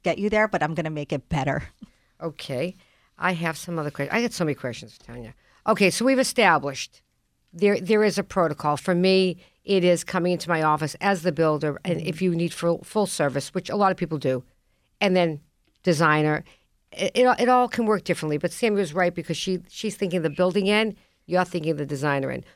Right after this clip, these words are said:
Speaker 2: Would I recommend for me and take a lot of stress off my back? Sure, please hire the designer. Go pick out the plumbing fixtures, like I said, the cabinets, do it
Speaker 1: Right.
Speaker 2: all with her.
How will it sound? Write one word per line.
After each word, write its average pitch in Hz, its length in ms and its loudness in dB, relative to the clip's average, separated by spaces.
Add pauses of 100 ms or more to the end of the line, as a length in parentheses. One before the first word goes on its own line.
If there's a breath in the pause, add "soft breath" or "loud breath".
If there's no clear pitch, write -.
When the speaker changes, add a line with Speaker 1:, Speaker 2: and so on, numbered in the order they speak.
(180 soft breath)
Speaker 2:
Would 170 100 0
I 175 100 4
recommend 175 880 0
for - 200 -4
me 165 560 0
and 143 100 -16
take - 180 -8
a 156 40 -6
lot 156 100 0
of 147 60 -4
stress - 260 -8
off 139 160 -6
my 139 180 -2
back? 214 400 -4 (260)
Sure, 214 380 -2
please 180 360 -2
hire 139 220 0
the 160 100 -6
designer. 175 520 0 (420)
Go 143 160 0
pick 156 180 -4
out 180 100 0
the 180 80 -4
plumbing 175 320 -2
fixtures, 143 340 -6
like 147 140 -4
I 151 60 -4
said, 170 220 -4
the 147 80 -8
cabinets, 165 400 -6
do 165 100 -4
it - 40 2
Speaker 1:
Right. 170 60 2
Speaker 2:
all 196 140 4
with 196 120 0
her. 170 300 2